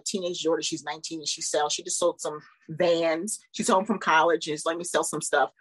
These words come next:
She's still sitting, not even at a Posh ambassador, right? That's that. But if you want to grow, look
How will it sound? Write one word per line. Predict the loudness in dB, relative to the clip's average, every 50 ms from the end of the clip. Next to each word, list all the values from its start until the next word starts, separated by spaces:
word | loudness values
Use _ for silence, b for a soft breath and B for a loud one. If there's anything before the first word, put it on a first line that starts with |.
| b b b b b b -8
She's | -4 -2 -2 0 2
still | 2 2 2
sitting, | 2 2 0 0 0 2 4
not | 4 4 4
even | 4 2 0
at | 0 0 0 -2
a | -4
Posh | 0 2 2 2 2 0
ambassador, | -4 -4 -2 -4 -4 -6 -6 -10 -10 -10 -12 _ _ _ _ _ _ -2
right? | 0 2 2 2 0 -2 _ _ _ _ _ _ _ _ _ _ _ _ _ _ _ 0
That's | 2 4 4 4 2 0 0
that. | 2 2 2 0 -2 _ _ _ b b b b b b _ _ 0
But | 2 2 2
if | 2 -2 -4
you | -10 -8 -4 -2 -2 0 0 0 -2 -2 -4 -4 -6 -6 -6 -8 -10 _ _ _ _ -16
want | -6 0 2 4 4 4 2
to | 0 0 0 0
grow, | -2 -6 -4 0 4 4 6 6 6 6 4 2 2 0 -4 -8 _ _ _
look | -16 -16 -14 -12 -6 2 4 4 4 4